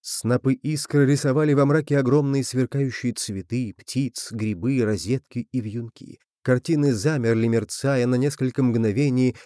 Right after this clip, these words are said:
протянув по небосводу драгоценные паутинки, усыпанные небесной росой,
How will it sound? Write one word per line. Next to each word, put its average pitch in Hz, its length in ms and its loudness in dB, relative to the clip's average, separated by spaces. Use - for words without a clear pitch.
протянув 143 460 0
по 156 80 0
небосводу 151 600 0
драгоценные 147 640 0
паутинки, 127 640 -2
усыпанные 131 580 0
небесной 127 480 0
росой, 120 480 -2